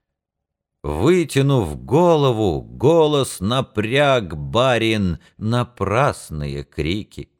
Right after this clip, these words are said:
В саван окутался чертов овраг. Ночью там росы велики, сги не видать, только совы снуют, озимь ширяясь крылами.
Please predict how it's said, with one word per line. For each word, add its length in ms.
В 80
саван 600
окутался 720
чертов 640
овраг. 640
Ночью 920
там 360
росы 680
велики, 1040
сги 640
не 200
видать, 640
только 400
совы 580
снуют, 800
озимь 440
ширяясь 640
крылами. 720